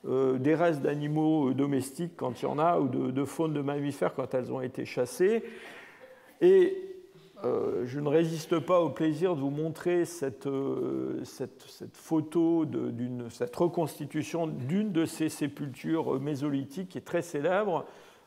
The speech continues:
euh, qui vient d'un, d'un îlot,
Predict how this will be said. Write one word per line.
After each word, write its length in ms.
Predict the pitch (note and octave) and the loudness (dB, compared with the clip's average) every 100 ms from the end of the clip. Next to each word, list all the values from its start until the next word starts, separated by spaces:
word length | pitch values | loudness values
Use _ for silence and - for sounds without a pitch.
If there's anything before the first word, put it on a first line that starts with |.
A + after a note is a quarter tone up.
| - | -4
euh, 160 | C3+ C#3 | 0 0
qui 280 | C3+ - C3+ | -2 -6 -4
vient 320 | C#3 D#3+ D#3+ | 0 0 0
d'un, 480 | C3 B2+ B2 A#2+ A#2 A2+ - - _ _ _ _ _ _ - - | 2 2 0 -2 -6 -10 -12 -20 _ _ _ _ _ _ -20 -12
d'un 260 | B2 C3 | -6 -4
îlot, 540 | D3 E3+ E3+ E3+ C#3+ | -2 0 4 4 2